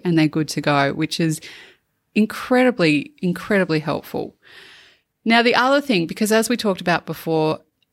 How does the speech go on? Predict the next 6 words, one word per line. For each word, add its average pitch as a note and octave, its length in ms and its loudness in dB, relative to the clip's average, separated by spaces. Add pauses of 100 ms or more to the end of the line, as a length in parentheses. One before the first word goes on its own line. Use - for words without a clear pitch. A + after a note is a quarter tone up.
(180)
a G3 100 0
serious D4+ 560 2
percentage F3+ 580 -2
of E3 160 -2
our D3+ 200 0
populations D#3 1040 -2